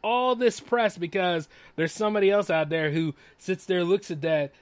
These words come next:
and has no thought in their own mind, but they go ahead and they reshare it,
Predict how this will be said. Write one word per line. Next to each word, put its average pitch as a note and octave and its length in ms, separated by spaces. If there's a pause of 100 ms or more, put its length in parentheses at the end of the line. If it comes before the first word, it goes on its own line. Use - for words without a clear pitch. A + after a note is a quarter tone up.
(180)
and C3+ 120
has D3 300
no G#3 200
thought A#3+ 340
in G#3+ 100
their G#3+ 320
own A#3 300
mind, D3 380
but D3 120
they D#3 80
go F#3 120
ahead F#3 140
and E3 80
they D#3+ 60
reshare D#3+ 600
it, - 140